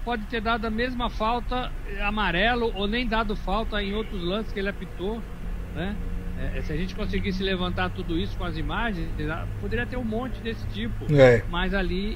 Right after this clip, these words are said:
Speaker 1: ele foi chamado e ele deu, então não é claro, então pra mim não serve. O, o
Speaker 2: Não.
Speaker 1: var tá atrapalhando e tá
Speaker 2: É.
Speaker 1: acabando com o futebol. E as discussões não estão terminando. Nós estamos aqui falando do var, do var, do var.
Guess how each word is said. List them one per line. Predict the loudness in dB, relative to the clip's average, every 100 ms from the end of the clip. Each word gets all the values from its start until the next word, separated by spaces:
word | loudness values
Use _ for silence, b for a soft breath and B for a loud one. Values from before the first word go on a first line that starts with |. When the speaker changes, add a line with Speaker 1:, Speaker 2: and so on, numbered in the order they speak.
| -2
Speaker 1:
ele | -2
foi | -2 -4
chamado | -4 -4 -4 -4 -2
e |
ele | -2 -2
deu, | -2 -2
então | -2 -4
não | -2 -2
é | -2 -4
claro, | -2 0 0 0
então | -4 -4
pra | -4 -2
mim | -2 -2 -4 -6 -8 -8
não | -6
serve. | -4 0 2 0 0 -2 -2 -4 -4 -4
O, |
o | -2 0
Speaker 2:
Não. | 0
Speaker 1:
var | 2 0 0
tá | -2
atrapalhando | -4 -4 -4 -2 0 0 -2
e |
tá | -2 -2
Speaker 2:
É. |
Speaker 1:
acabando | 0 0 0 0 0 -2
com | -4
o |
futebol. | -6 -6 -4 -2 -2 -2 -4 B
E | 2
as | 4 4
discussões | 0 -2 -2 -6 -4 -2 -2 -2
não | -2
estão | -2 -4 -4
terminando. | -4 -2 -2 0 2 0 0
Nós | -2
estamos | -2 -4 -4
aqui | -4
falando | -4 -4 -4 -4
do | -4
var, | -4 -2 -4
do | -6
var, | -4 -2 -2
do | -4
var. | -4 -4 -4